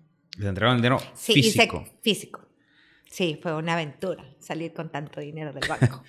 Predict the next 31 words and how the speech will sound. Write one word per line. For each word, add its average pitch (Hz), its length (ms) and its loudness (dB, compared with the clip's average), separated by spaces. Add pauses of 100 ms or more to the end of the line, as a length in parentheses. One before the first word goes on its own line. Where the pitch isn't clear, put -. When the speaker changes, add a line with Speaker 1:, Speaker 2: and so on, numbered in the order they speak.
(140)
Speaker 1:
<laughs> - 200 -20
¿Cuánto 170 280 4
dinero 156 260 4
les 135 100 2
entregó 117 260 0
el 117 60 0
banco 113 200 0
en 110 60 0
esa 110 100 -4
ocasión? 104 260 -2
Speaker 2:
Tres 202 120 2
millones 202 400 -2
y 202 40 -8
medio 170 240 -4
de 156 100 -4
pesos. - 380 -14
Speaker 1:
Tres 156 280 8
millones 151 280 0
y 131 60 0
medio 127 200 2
de - 60 -8
pesos, 104 440 -4
Speaker 2:
Ujú. 233 120 -10
Speaker 1:
en 98 160 -2
puros 151 240 8
billetes 127 280 2
de 120 120 -2
quinientos, 101 500 -4
sí, 104 120 0 (580)
¿no? 139 320 2
Speaker 2:
Sí, - 160 6